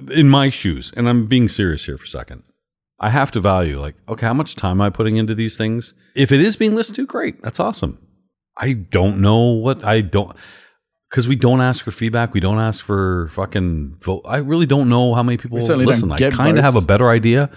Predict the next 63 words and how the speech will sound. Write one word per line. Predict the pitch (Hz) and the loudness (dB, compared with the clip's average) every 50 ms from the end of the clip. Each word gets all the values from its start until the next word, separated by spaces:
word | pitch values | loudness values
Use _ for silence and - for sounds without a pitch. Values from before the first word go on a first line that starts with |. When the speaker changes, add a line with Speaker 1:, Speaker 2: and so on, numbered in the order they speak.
| - - _ _ _ _ _ - | -20 -20 _ _ _ _ _ -2
Speaker 1:
Huh? | - 170 - - - - | -2 -2 -2 -4 -8 0
Well, | - 175 | 4 6
we | 185 208 | 6 6
don't, | 175 208 208 196 | 6 4 4 2
we | 196 202 | 2 2
don't | 220 240 240 233 | 2 2 2 2
even | 208 170 165 | 2 2 2
know | 151 143 131 127 - | 2 2 2 0 0
our | 104 107 104 98 87 80 80 - - - - - - - - - - - - 110 92 | 0 0 0 2 0 -2 -6 -10 -12 -14 -14 -12 -10 -8 -8 -8 -10 -12 -16 -14 -10
downloads, | 82 110 98 101 104 101 87 76 71 - - | -6 -6 -4 -4 -4 -4 -6 -6 -8 -10 -12
I | 71 67 | -12 -12
guess. | 67 73 80 - - | -12 -12 -12 -10 -10
I, | 95 92 - - 143 | -10 -10 -12 -10 -10
and | 143 131 127 127 | -10 -8 -8 -4
Dennis | 120 156 156 147 135 - | -2 -2 0 -2 -4 -4
has | 113 101 | -6 -6
sent | - - 87 82 - | -6 -6 -6 -6 -6
stuff | - - 90 85 - - - - | -8 -8 -8 -8 -8 -12 -20 -10
to | - 95 92 | -8 -6 -6
us, | 87 - | -6 -4
but | - 113 | -4 -4
I | |
don't | 110 95 | -2 0
know | 80 76 | -2 -2
what | 69 - | -2 -2
that | 71 65 | -6 -6
means. | 62 67 67 65 65 - - _ _ _ _ _ _ - | -8 -10 -10 -12 -14 -16 -18 _ _ _ _ _ _ -2
Speaker 2:
Well, | 277 277 269 | -2 0 0
is | 285 277 262 226 | 2 0 2 2
the | 247 240 | 4 4
other | 226 220 202 202 | 4 4 4 2
solution | - - 202 196 196 190 - 226 202 | 0 0 2 4 4 4 4 4 2
that | 190 170 | 2 2
do | - 226 226 | 2 4 4
we | 220 220 208 175 - _ _ _ _ - | 4 4 2 0 -6 _ _ _ _ -10
Speaker 1:
You | - 156 160 196 | -6 -4 -2 -2
used | 214 196 - | -2 -4 -6
to | - | -6
get | 160 165 156 - | -4 -4 -4 -4
stuff | - 160 135 - | -2 -4 -2 -2
on | 139 117 | -2 -2
Head | 104 113 107 | -2 -2 -2
to | 98 | 0
Head. | 98 95 95 | -2 -2 -2
I | - - 113 135 | -2 -2 -4 -2
get | 127 143 139 | 0 0 0
it | 135 | 0
on, | 123 120 113 - - - - - _ - | 0 -2 -2 -6 -10 -20 -20 -20 _ -6
I | - 113 | -2 0
have | 135 139 123 | 2 2 0
a | 120 | 0
thing | - 131 120 110 | -2 -2 0 0
on | 101 98 90 87 | 2 0 0 -2
Pinball | 85 - - 107 98 95 90 85 | -4 -4 -2 -2 0 2 0 0
Profile | - - 98 98 90 - 90 80 | 0 -2 -2 -2 0 -2 -2 -2
that | 80 80 | -4 -6
tells | - - 92 87 82 | -4 -4 -4 -2 0
me | 87 85 82 80 80 | 0 2 2 2 0
how | 71 90 | 0 0
many | 87 87 82 78 78 - - | 0 2 2 0 -2 -4 -6
episodes | - 90 - - 92 80 73 | -12 -10 -4 -2 -2 0 0
are | 76 73 | -2 -2
downloaded. | - 69 69 69 71 - | -2 -2 -2 -2 -2 -2